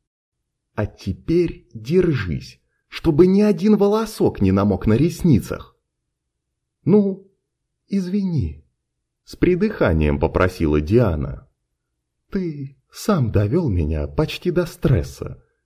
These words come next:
Извини". Кинтель смотрел в окно. Красиво там было,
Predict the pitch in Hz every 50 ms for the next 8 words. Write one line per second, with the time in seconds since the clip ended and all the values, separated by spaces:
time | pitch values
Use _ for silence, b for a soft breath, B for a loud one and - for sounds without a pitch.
0 | _ _ _ 196 185 170 170 196 202 190 156 117 80 64 69 - - _ _ _
1 | _ _ _ _ _ _ _ _ _ _ _ _ _ _ _ 82 85 85 92 87
2 | - 165 175 175 165 - - - - 120 101 - - 90 78 71 71 73 107 143
3 | 143 - - 98 73 58 50 - - _ _ _ _ _ _ _ _ _ _ _
4 | - 92 80 73 71 - - - 151 220 208 80 73 69 78 73 71 71 65 67
5 | 71 65 64 60 53 - 50 - -